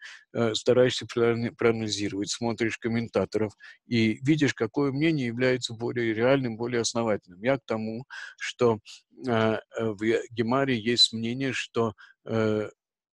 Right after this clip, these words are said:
э, в Гемаре есть мнение, что Шауль был помазан маслом Афарсимон, да, дорогим, дорогостоящим маслом, которого,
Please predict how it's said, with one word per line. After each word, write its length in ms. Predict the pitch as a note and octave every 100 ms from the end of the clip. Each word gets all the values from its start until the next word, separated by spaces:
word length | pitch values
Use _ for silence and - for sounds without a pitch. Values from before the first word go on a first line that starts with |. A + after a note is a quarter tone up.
| A#2+
э, 100 | A#2
в 160 | A2+ A2
Гемаре 380 | A#2 B2+ B2+
есть 220 | A2+ A2 C#3+
мнение, 240 | C#3+ C3
что 300 | - - A#2
Шауль 520 | G#2 G2+ A2 D#3 D#3+
был 240 | A#2 C3+ A2+
помазан 580 | G#2+ A#2 C3+ B2+ B2 G#2+
маслом 540 | B2+ C3 - B2+ B2 - - -
Афарсимон, 960 | A#2+ - C3 - - C3+ B2+ A2+ E2+ - - - -
да, 220 | A#2+ G#2+
дорогим, 680 | G#2 G#2+ G#2 A2 C#3 A2+ F#2
дорогостоящим 800 | G#2+ G2+ G2+ - C3 - G#2+ A2
маслом, 420 | G#2 - C3+ C3+
которого, 520 | A#2+ C3 B2 A2+